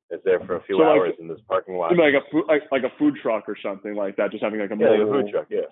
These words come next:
Speaker 2: spot.
Speaker 1: Yeah.
Speaker 2: It's an interesting concept. Um, I've definitely come up, but, you know, that's kind of probably more of the on-demand program, which we're gonna,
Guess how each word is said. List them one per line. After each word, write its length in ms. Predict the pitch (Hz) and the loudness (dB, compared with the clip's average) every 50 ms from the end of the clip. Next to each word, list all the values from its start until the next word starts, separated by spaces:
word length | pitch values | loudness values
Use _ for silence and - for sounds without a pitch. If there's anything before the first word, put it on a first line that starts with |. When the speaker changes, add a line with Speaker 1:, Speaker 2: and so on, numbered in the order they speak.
| - - | -12 -6
Speaker 2:
spot. 320 | - 120 110 107 110 - - _ - 160 | 2 4 4 4 4 0 -2 _ -6 -2
Speaker 1:
Yeah. 140 | 156 92 - - - | -2 -2 -2 -2 -6
Speaker 2:
It's 120 | 202 - | -2 2
an 60 | 269 240 | 4 4
interesting 360 | 226 196 208 202 196 160 - | 6 6 6 4 4 4 4
concept. 560 | 160 139 139 135 - 147 143 143 143 127 113 | 4 4 4 4 2 2 4 4 2 0 -2
Um, 340 | 123 131 127 127 127 127 120 - - | -2 0 2 2 2 0 0 -2 -4
I've 180 | 120 123 120 113 _ _ - - _ _ _ _ - | -6 -6 -6 -8 _ _ -20 -20 _ _ _ _ 0
definitely 340 | 139 131 - 135 135 123 - - | 0 0 0 -2 -4 -4 -2 0
come 200 | 139 123 127 123 | 0 0 4 4
up, 200 | 120 135 139 - | 4 4 2 0
but, 80 | - 131 | -6 -6
you 80 | 127 127 | -2 0
know, 100 | 123 123 | 2 2
that's 160 | 127 123 - - | 2 0 0 0
kind 140 | 139 127 123 | 0 0 0
of 80 | 110 107 123 | 0 -4 -4
probably 200 | 127 117 120 120 | -2 -2 -2 -2
more 240 | 120 117 120 123 | -2 0 2 0
of 80 | 117 107 | 0 0
the 60 | 117 | -2
on-demand 500 | 113 113 110 107 110 113 110 110 110 113 | -2 -2 -4 -6 -4 -4 -4 -4 -4 -4
program, 360 | 123 120 120 117 127 123 123 | -4 -4 -4 -2 -4 -4 -4
which 120 | 117 110 - 107 | -6 -8 -8 -10
we're 80 | 104 | -8
gonna, 300 | 101 110 104 107 107 104 | -8 -6 -6 -6 -6 -8